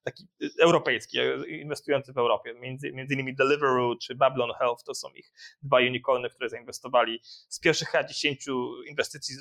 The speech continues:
mają dwa, dwa jednorożce. Myślę, że fajny, fajny wynik. E, chciałbym, żeby, mam nadzieję, że będzie podobnie u nas. Mm, w, w tej naszej części środkowej, wscho-, wschodniej Europy, y, jest, jest kilka funduszy, które mają,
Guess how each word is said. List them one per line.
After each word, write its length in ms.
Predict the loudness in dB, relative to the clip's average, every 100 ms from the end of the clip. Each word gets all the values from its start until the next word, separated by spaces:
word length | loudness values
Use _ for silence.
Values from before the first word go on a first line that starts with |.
| -4
mają 260 | -2 -2
dwa, 360 | 0 4 6 4
dwa 180 | 0 -4
jednorożce. 500 | -2 -6 -8 -12 -16 -20 _ _ _ -10
Myślę, 160 | -8
że 60 | -8 2
fajny, 280 | 2 2 -4 -6
fajny 200 | -4 -4
wynik. 260 | -8 -14 -20 -20 _
E, 240 | 0 0 0
chciałbym, 460 | -4 -6 -6 -14
żeby, 220 | -18 -14 -14 -12
mam 100 | 0
nadzieję, 280 | 2 4 0
że 100 | -2
będzie 200 | -10 -8
podobnie 360 | -6 -6 -4 0
u 60 |
nas. 200 | 0 0 -8 -20 -16 -6
Mm, 340 | -4 -2 -4 -4 -2
w, 340 | 0 0 0
w 40 |
tej 120 | 2 2
naszej 240 | 2 2
części 300 | -2 -4 -4
środkowej, 540 | -4 -2 0 0 0
wscho-, 260 | -2 -2 -2
wschodniej 340 | -2 -2 0 2
Europy, 460 | 2 2 2 2 0 -12 -20 -10 4
y, 40 | 6 8 6 2 0 -2 -8 -18 -20 _ _ _ 4
jest, 180 | 4 6
jest 160 | 2
kilka 220 | 2 0 0
funduszy, 360 | 2 2 2
które 280 | 2 2 4
mają, 400 | 4 2 0